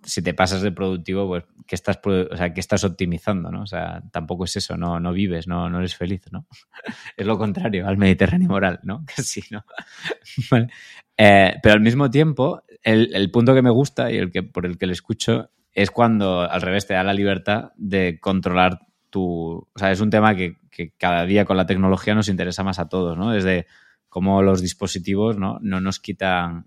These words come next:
esa libertad de no estar haciendo lo que nos apetece verdaderamente, ¿no? Sino que estás ahí enganchado a algo que te genera dopamina, ¿no?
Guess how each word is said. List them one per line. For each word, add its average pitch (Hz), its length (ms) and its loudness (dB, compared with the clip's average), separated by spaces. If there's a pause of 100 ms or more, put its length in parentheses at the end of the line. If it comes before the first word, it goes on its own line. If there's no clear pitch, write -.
(100)
esa 95 180 -4
libertad 95 540 0
de 90 380 -6 (160)
no 98 120 -2
estar 101 220 0
haciendo 98 320 0
lo 98 140 0
que 90 80 -4
nos 87 160 -6
apetece 87 440 -8
verdaderamente, 85 640 -6
¿no? 90 100 -14
Sino 90 140 -12
que 85 60 -10
estás 87 260 -14
ahí 90 80 -6
enganchado 90 500 -4
a 87 60 2
algo 95 260 -4 (300)
que - 100 -14
te 87 120 -6
genera 90 260 -2
dopamina, 85 500 -4
¿no? 113 160 -10